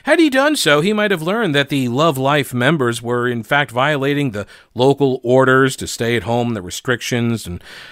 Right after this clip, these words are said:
abortion protests or public counseling of this kind are not among the activities currently allowed in Charlotte. You know, let's be clear, we respect that Love Life and the Benhams believe that abortion should be outlawed, and,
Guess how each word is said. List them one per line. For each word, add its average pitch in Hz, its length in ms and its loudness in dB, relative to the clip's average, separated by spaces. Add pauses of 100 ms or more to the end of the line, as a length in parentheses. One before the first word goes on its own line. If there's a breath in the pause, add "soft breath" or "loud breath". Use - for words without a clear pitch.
(360 loud breath)
abortion 135 480 0
protests 135 600 2
or 98 40 -12
public 120 380 -4
counseling 135 560 -2
of 123 100 -2
this 123 160 -4
kind 131 360 -4
are 98 40 -8
not 135 360 0
among 135 260 0
the 120 100 -2
activities 135 600 -4
currently 139 420 -4
allowed 127 420 0
in 98 120 -10
Charlotte. 135 520 0 (280 loud breath)
You 151 80 -2
know, 156 80 4
let's 254 240 2
be 143 160 -4
clear, 151 260 0
we 175 220 -2
respect 143 720 -4
that 123 160 2
Love 123 260 0
Life 120 360 -2
and 104 120 -4
the 98 80 -6
Benhams 110 480 0
believe 143 500 0
that 117 100 0
abortion 110 560 -2
should 117 180 -8
be 101 180 -8
outlawed, 117 680 0
and, 87 120 -8